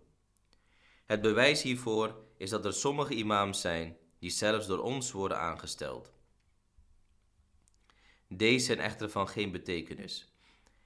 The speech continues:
Er is echter ook een imam die door Allah zelf aangesteld wordt en deze is een ware imam. En als Allah iemand als imam aanstelt,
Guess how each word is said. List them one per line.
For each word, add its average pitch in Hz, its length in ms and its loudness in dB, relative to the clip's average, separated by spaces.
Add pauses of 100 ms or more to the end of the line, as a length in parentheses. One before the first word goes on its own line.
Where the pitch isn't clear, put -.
(220)
Er 98 160 0
is 107 120 2
echter 107 380 0
ook 127 220 2
een 117 100 -2
imam 95 500 0 (200)
die 98 120 -6
door 98 140 0
Allah 90 280 0
zelf 123 400 0
aangesteld 85 720 -4
wordt 78 300 -10 (360)
en 90 200 -8
deze 107 340 2
is 98 140 -6
een 90 140 -6
ware 92 300 0
imam. - 480 -8 (680)
En 92 160 -4
als 92 140 0
Allah 101 380 0
iemand 120 320 -2
als 90 160 -2
imam 87 400 -4
aanstelt, 87 680 -2